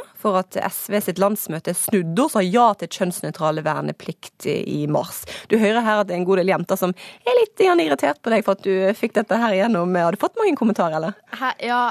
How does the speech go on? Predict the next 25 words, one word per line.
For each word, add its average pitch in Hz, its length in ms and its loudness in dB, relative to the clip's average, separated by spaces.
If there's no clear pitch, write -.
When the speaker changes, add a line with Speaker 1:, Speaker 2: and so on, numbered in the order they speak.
Speaker 2:
det 226 160 -2
har 247 240 0
jeg 214 320 -2
fått. 302 240 -6
Jeg - 80 -4
har 233 160 -2
fått 226 140 -8
spørsmål 196 400 -6
om 202 100 0
jeg 208 120 -8
tror 214 180 -2
at - 100 -10
S - 160 -6
V 180 80 -8
kommer 214 240 -6
til 190 60 -8
å 190 40 -6
miste - 220 -8
stemmer 226 560 -2
på 226 140 -4
grunn 208 180 -2
av 202 300 -2
det 208 100 -4
her 208 160 0
vedtaket. 208 640 -2